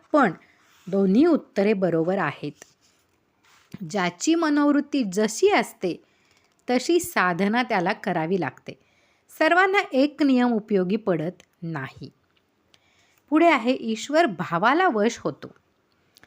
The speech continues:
सत्यभामा श्रीकृष्णाची लाडकी पत्नी होती. एकदा तिने श्रीकृष्णाची सुवर्ण तुला करण्याचे मनात आणले. तुलेसाठी श्रीकृष्ण तराजूच्या एका पारड्यात जाऊन बसला. दुसऱ्या पारड्यात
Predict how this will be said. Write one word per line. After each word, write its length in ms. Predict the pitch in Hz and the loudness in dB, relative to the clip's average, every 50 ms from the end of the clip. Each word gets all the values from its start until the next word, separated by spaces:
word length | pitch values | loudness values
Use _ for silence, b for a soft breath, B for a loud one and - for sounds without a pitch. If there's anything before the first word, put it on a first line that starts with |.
| b b b b b b b b | b b b b b b b b
सत्यभामा 840 | - - - 302 320 349 - _ - 339 247 233 185 180 180 196 165 - - | -20 -6 -2 -2 -2 -2 -2 _ 0 0 0 0 -2 -2 -2 -2 -2 -4 -10
श्रीकृष्णाची 1040 | - - - 254 330 311 - 202 170 - - - 165 156 147 - - 226 202 175 | -12 -6 0 0 0 2 0 -4 -4 -4 -8 -8 -8 -8 -8 -6 -6 -6 -4 -4
लाडकी 360 | 170 147 143 139 - _ - 135 | -4 -4 -6 -6 -8 _ -10 -10
पत्नी 520 | - _ - 131 - _ _ - 214 262 | -8 _ -8 -8 -8 _ _ -4 -2 -2
होती. 360 | 247 180 147 - _ - - _ _ _ _ _ _ _ _ _ _ _ _ _ _ _ _ _ | -2 -4 -8 -10 _ -20 -20 _ _ _ _ _ _ _ _ _ _ _ _ _ _ _ _ _
एकदा 280 | - 269 302 294 339 403 403 403 | 0 0 0 2 0 0 2 2
तिने 200 | 403 392 403 370 | 2 2 2 0
श्रीकृष्णाची 800 | - - 370 370 359 359 311 294 302 - 277 254 247 - 262 | 2 2 2 4 4 4 0 0 0 0 -2 -2 0 -2 -6
सुवर्ण 460 | 226 - - 233 226 294 330 381 392 381 381 | -8 -6 -6 0 0 2 2 2 0 0 0
तुला 180 | - 269 247 226 | 0 0 0 0
करण्याचे 480 | 220 - 214 208 190 185 180 - 311 339 | 0 -2 -2 0 0 -2 0 0 -2 -2
मनात 420 | 330 240 190 185 185 190 269 - | 0 0 -2 -2 -2 -6 -4 -4
आणले. 300 | 254 185 165 156 139 143 - _ _ _ _ _ _ _ _ _ _ _ _ _ _ _ _ _ | -4 -4 -4 -6 -10 -12 -14 _ _ _ _ _ _ _ _ _ _ _ _ _ _ _ _ _
तुलेसाठी 680 | 302 294 302 330 339 330 - 285 277 262 262 254 226 | 4 4 6 6 4 2 0 -2 -2 0 0 -2 -2
श्रीकृष्ण 580 | 220 - 226 233 214 214 214 196 - - 214 190 185 _ | -2 0 -2 -2 0 0 -2 -4 -2 -4 -6 -6 -2 _
तराजूच्या 520 | 190 185 185 185 175 180 190 175 - 196 185 | -2 0 0 0 0 -2 -4 -4 -2 -4 -4
एका 220 | 170 - - 220 | -4 -2 -4 -4
पारड्यात 480 | 220 - 185 170 170 165 165 208 247 226 | -2 0 -2 0 0 0 0 0 -2 -2
जाऊन 300 | 180 180 160 175 226 240 | 0 -4 -2 -2 -2 -4
बसला. 320 | 202 170 - - 143 135 - _ _ _ _ _ _ _ _ _ _ _ _ _ _ | -6 -8 -8 -10 -12 -12 -12 _ _ _ _ _ _ _ _ _ _ _ _ _ _
दुसऱ्या 440 | 185 185 269 294 294 - 339 330 339 | -2 2 2 2 2 2 2 2 2
पारड्यात 420 | 330 330 269 240 226 220 226 202 | 2 2 0 0 2 2 0 0